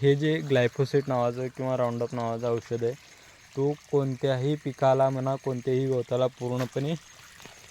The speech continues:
वाळवून म्हणजे जाळून टाकत असतोय. ज्या गवतावर, ज्या पिकावरती पडेल हे पूर्णपणे वाळून जाते. तर आपल्याला ऊसावरती न उडता अशी फवारणी करायची की जेणेकरून गवत वाळेल आणि ऊसाला काहीही होणार नाही.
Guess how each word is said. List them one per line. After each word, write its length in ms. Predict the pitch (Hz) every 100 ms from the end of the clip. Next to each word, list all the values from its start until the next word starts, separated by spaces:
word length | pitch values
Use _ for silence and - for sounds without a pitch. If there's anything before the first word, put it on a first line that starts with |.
| - - 123
वाळवून 400 | 120 113 123 127
म्हणजे 320 | 127 131 131
जाळून 360 | 131 117 123 131
टाकत 320 | 123 120 117
असतोय. 360 | 113 - 123 139 - - - 113 113
ज्या 200 | 131 139
गवतावर, 600 | 143 131 131 131 139 139
ज्या 640 | 131 127 127 139 147 165 -
पिकावरती 540 | 127 139 135 127 127
पडेल 360 | 135 139 139 135
हे 120 | 131
पूर्णपणे 600 | 131 139 131 135 - 139
वाळून 340 | 156 139 127 120
जाते. 280 | 110 - 95 92 - - - - - - - 131
तर 520 | 113 135 131 143 143
आपल्याला 360 | 131 - 135 143
ऊसावरती 640 | 131 - 131 139 131 143
न 200 | 135 139
उडता 560 | 156 143 123 - 120 135 - - - - - - - - -
अशी 260 | 123 - 139
फवारणी 400 | - 127 127 135
करायची 420 | 127 127 123 127
की 160 | 139 143
जेणेकरून 580 | 135 131 131 135 135
गवत 380 | 135 131 135 135
वाळेल 320 | 131 123 127
आणि 220 | 131 139 127
ऊसाला 380 | 117 - 123
काहीही 480 | 127 120 120 123 135
होणार 420 | 131 120 107 107
नाही. 140 | 101